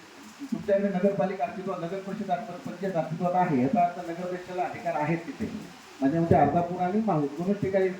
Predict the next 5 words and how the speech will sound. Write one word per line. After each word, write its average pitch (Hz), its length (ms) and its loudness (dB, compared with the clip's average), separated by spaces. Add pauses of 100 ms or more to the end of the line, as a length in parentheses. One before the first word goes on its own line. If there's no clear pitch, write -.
(720)
आजही, 180 300 -4
म्हणजे - 320 -4
राज्यामधल्या 170 720 0 (560)
एकूण, 190 420 2
अ, 185 180 6